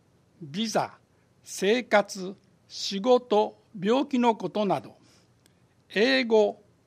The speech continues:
中国語、韓国・朝鮮語、ベトナム語、フィリピン語、弁護士に法律相談もできます。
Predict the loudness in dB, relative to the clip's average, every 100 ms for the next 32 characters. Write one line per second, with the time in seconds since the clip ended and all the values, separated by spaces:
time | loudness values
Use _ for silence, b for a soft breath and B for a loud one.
0 | _ _ -10 -4 -2 0 0 4 2 2
1 | -4 -4 -4 -8 _ _ _ _ _ 2
2 | 2 2 -2 -4 -4 -12 -6 -4 -4 -2
3 | -2 -2 -6 -8 _ _ _ _ _ _
4 | -4 -2 0 2 2 0 -2 -4 -6 -8
5 | _ _ _ _ _ _ -4 0 0 0
6 | -2 -2 -2 -2 -4 -10 _ _ _ _
7 | _ -4 0 4 4 2 -2 -4 -6 -6
8 | 0 2 2 -2 -8 -4 2 2 4 2
9 | 2 0 -2 -6 -10 -12 -14 -16 -18